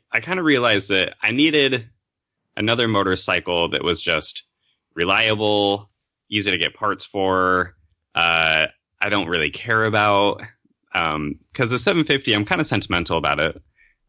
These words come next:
Uh, so I've just been loosely looking for a really cheap motorcycle. And as I described it on Facebook, it's kind of a motorcycle that you can park anywhere. You don't really care about it.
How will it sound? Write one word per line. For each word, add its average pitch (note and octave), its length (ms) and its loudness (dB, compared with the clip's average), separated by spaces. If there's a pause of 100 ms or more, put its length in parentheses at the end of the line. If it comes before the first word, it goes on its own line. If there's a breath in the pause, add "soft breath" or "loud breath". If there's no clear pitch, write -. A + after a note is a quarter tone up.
(140)
Uh, G#2+ 140 -10 (340)
so C#3+ 500 2 (260)
I've D3+ 140 0
just F3+ 260 0
been D3 220 4
loosely C#3+ 560 4
looking G2+ 460 2
for F2+ 320 0
a F2 120 -2
really F#2+ 260 2
cheap - 480 -2 (500)
motorcycle. E2+ 640 0
And A#2 100 0
as C#3+ 120 2
I D#3 100 2
described A2 420 0
it F#2+ 160 0
on F#2 240 -2 (100)
Facebook, F2 480 -2 (400 soft breath)
it's A#2 200 -2
kind G3 180 0
of D#3+ 80 2
a C#3+ 80 2
motorcycle B2 580 0
that A2 120 -2
you G2+ 60 -2
can G2+ 140 -4
park A#2 300 -2
anywhere. F#2+ 760 2 (440)
You - 100 -4
don't A#2+ 120 2
really G#2+ 180 2
care F#2 280 -2
about E2+ 300 0
it. E2 280 0